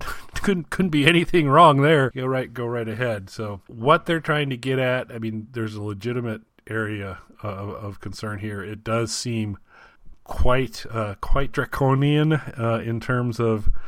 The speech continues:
of the approach, and also, to your point, very unclear, when you put yourself at risk,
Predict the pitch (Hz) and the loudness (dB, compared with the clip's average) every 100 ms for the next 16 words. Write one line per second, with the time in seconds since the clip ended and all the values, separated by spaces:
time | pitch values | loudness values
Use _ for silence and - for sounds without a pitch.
0 | - - _ _ - 120 117 117 - 110 | -8 -18 _ _ -6 -4 -2 0 4 2
1 | 110 - 131 131 120 117 - 110 104 101 | 2 0 4 6 6 4 2 0 0 -2
2 | - 107 107 - 113 101 - - _ 98 | 0 2 2 0 0 -2 -6 -14 _ -8
3 | 110 110 110 104 107 95 - 110 107 127 | -2 0 0 -2 -6 -8 -8 -4 -2 -2
4 | 139 - - - _ _ 95 107 107 107 | -6 -12 -20 -20 _ _ -8 -4 -4 -4
5 | 104 - - - 107 - 107 104 98 90 | -6 0 4 4 0 -4 -4 0 0 0
6 | 95 120 - - | -6 -6 -8 -14